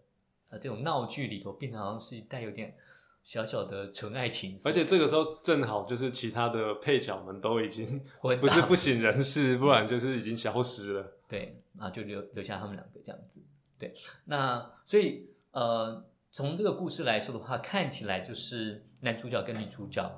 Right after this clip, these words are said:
Speaker 1: 他们其实是为了他们的爱情而努力，所以他们改变他们的未来，所以他们没有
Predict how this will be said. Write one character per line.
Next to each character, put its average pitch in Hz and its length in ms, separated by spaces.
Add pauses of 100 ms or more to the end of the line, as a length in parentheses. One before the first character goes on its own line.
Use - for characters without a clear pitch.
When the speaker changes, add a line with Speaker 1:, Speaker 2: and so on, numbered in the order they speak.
(400)
Speaker 1:
他 139 120
们 139 140
其 110 180
实 113 180
是 117 200
为 117 140
了 101 200
他 113 100
们 104 240
的 101 180
爱 110 220
情 98 340
而 98 160
努 95 260
力， 98 200
所 110 180
以 104 60
他 110 120
们 104 140
改 92 160
变 101 220
他 98 80
们 101 80
的 98 60
未 98 180
来， - 140
所 107 160
以 107 40
他 110 40
们 101 100
没 104 100
有 104 120